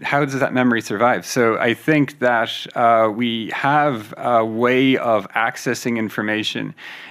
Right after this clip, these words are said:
that is dependent on context. Uh, the real limit of memory, I think, is not our storage capacity, it's our consciousness. It's that we can only access one or two memories in a moment. So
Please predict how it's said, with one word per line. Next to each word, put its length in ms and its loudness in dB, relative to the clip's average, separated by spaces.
that 400 0
is 800 -2
dependent 540 0
on 160 0
context. 600 -6
Uh, 240 0
the 160 0
real 260 4
limit 300 2
of 140 -2
memory, 480 0
I 120 -4
think, 220 -8
is 140 -4
not 360 2
our 280 2
storage 400 -4
capacity, 560 -6
it's 140 -4
our 80 0
consciousness. 640 -6
It's 140 -12
that 200 0
we 140 0
can 260 0
only 460 2
access 720 -4
one 300 0
or 120 -2
two 200 0
memories 500 0
in 160 0
a 60 2
moment. 440 0
So 320 2